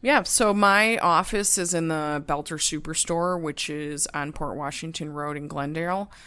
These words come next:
Um, I am there kinda by appointment, so it's best to reach out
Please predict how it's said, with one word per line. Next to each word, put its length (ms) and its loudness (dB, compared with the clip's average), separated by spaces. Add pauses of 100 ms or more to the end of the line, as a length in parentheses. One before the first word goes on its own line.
(180)
Um, 360 -4
I 100 0
am 220 -2
there 640 0
kinda 240 0
by 160 0
appointment, 720 -2
so 160 4
it's 140 -2
best 300 2
to 60 -6
reach 220 -6
out 460 -6